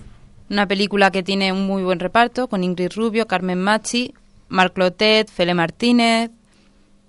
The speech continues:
pero que tiene muy buen reparto, pero dicen que no, que no es muy buena.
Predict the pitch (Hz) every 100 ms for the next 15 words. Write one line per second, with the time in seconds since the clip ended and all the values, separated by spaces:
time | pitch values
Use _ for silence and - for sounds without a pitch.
0 | _ - 196 190 185 190 185 185 180 180
1 | 175 175 180 208 208 220 214 208 202 208
2 | 202 208 196 180 185 - 180 170 175 175
3 | 175 170 165 170 180 _ _ _ 185 180
4 | 170 185 185 190 196 196